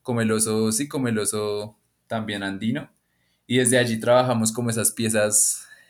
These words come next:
eh, todas inmensas. La más grande es el cóndor, pero las otras piezas también son grandotas. Y ya ahí como que cambia también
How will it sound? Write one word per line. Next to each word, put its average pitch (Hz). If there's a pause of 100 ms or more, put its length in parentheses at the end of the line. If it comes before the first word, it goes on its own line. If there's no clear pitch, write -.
(100)
eh, 107
todas 101
inmensas. 123
La 110
más 113
grande 127
es 131
el 127
cóndor, 135
pero 127
las 117
otras 107
piezas 117
también 113
son 101
grandotas. 107 (640)
Y 185
ya 156
ahí 147
como 156
que 147
cambia 120
también 110